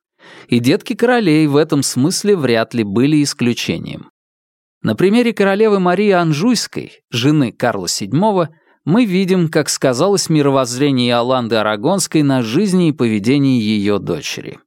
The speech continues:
Благо короля и польза для страны — вот о чём должен думать дворянин, если он достойный человек. А средства и методы?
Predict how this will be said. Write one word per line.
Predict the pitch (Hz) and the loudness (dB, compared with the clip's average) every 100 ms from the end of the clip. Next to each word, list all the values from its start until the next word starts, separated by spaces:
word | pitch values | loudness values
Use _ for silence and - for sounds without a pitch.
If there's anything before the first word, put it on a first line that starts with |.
| _ _ _ _ _ _ _ _ _ _ _ | _ _ _ _ _ _ _ _ _ _ _
Благо | 101 120 170 233 220 | -2 2 2 2 0
короля | - 190 175 190 220 180 107 | 0 2 2 2 2 0 -2
и | 92 87 | -4 -6
польза | - 160 190 147 143 | -2 0 0 0 0
для | 131 127 | 0 0
страны — | - 131 120 123 170 135 71 - - _ | -2 -2 0 0 -2 -2 -6 -12 -20 _
вот | - 160 147 160 - | -12 -6 -2 0 0
о | 139 | -2
чём | - 135 120 | 0 -2 2
должен | 131 131 117 110 104 | 2 2 0 0 0
думать | 196 175 123 | 0 0 -2
дворянин, | 113 110 107 98 110 180 165 - - _ | -2 0 0 0 0 0 -2 -6 -20 _
если | - - 92 175 - 190 | -14 -6 -2 -2 0 0
он | 170 165 | 2 0
достойный | 90 - - 95 110 117 110 | -2 -4 -6 -2 0 0 -2
человек. | - 101 98 92 76 - - - - _ _ _ _ _ _ _ _ | -2 -2 -2 -2 -6 -12 -16 -20 -20 _ _ _ _ _ _ _ _
А | - 117 | -6 -4
средства | - 131 127 139 156 - 139 | -2 0 2 2 -2 -2 0
и | 110 | 0
методы? | 95 101 127 170 139 139 | -2 -2 -2 0 0 -2